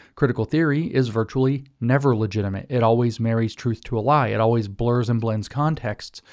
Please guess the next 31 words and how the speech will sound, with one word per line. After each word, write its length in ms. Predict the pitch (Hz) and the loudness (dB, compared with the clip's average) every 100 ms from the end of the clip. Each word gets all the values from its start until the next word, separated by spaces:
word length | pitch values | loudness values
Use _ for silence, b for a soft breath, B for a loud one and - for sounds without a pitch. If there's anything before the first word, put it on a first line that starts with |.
| B B | B B
so 180 | - 165 | 0 2
that 140 | 151 143 | 2 0
it 60 | |
can 120 | 143 | 2
make 160 | 135 127 | 2 0
a 60 | 127 | -2
critique 440 | 120 - 123 - B - | -6 -4 -4 -6 B -2
that's 200 | 143 139 b - | -2 -2 b -8
ruthless 720 | 123 151 208 - 113 - - - _ | 0 2 2 0 -6 -6 -14 -20 _
as 160 | 127 123 | -4 -4
opposed 420 | - 120 113 - | -2 -2 -2 -4
to 140 | 120 | -8
sincere 680 | 110 - 113 - 127 117 110 - | -6 -4 -6 -4 -4 -2 -4 -6
and 220 | 104 - | -10 -12
fair 520 | - 120 110 107 104 b b b 117 | -4 -2 0 -2 -4 b b b -6
and 160 | 110 | -2
enlightening. 560 | 107 104 123 127 110 92 b b b 127 | 0 0 0 -2 -6 -10 b b b -8
In 80 | |
fact, 340 | 110 135 131 - b b _ _ _ _ _ _ - | 0 0 0 -4 b b _ _ _ _ _ _ -2
that 440 | 113 156 160 - - | 2 4 2 -4 -4
is 340 | 139 123 113 151 - | 2 2 0 -8 -12
the 80 | |
piece 520 | - 165 165 131 131 - _ _ | -6 -2 0 -2 -4 -12 _ _
that 220 | 127 120 | -2 0
is 160 | 127 - - | -4 -4 -4
absolutely 760 | 147 147 - 139 127 135 123 | -2 -2 -2 0 2 0 0
necessary. 600 | 117 135 156 147 - 101 | 2 0 0 -4 -4 -6
That 300 | 101 143 196 | 0 0 0
is 240 | 143 135 120 | 0 -2 -2
the 80 | 117 | 0
missing 580 | 139 180 175 170 170 | 0 0 -2 -2 -4